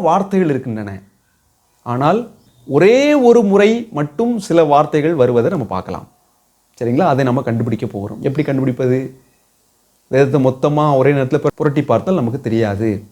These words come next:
ஆனாலும் நான் ஒரு அதிகாரத்தை குறிப்பிடுவேன். அந்த அதிகாரத்துக்குள் தான் அந்த வார்த்தை இருக்கும்.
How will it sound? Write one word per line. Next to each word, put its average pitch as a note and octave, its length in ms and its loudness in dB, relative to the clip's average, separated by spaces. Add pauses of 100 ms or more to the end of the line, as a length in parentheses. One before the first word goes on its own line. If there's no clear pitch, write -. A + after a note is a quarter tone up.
(560)
ஆனாலும் G#2+ 480 0 (760)
நான் G3 360 2 (380)
ஒரு D3 220 4 (180)
அதிகாரத்தை D3 580 2
குறிப்பிடுவேன். G#2+ 520 -4 (920)
அந்த C#3+ 260 2
அதிகாரத்துக்குள் E3+ 680 2
தான் G3+ 160 0
அந்த C#3 120 -2
வார்த்தை B2 320 0
இருக்கும். B2+ 360 -4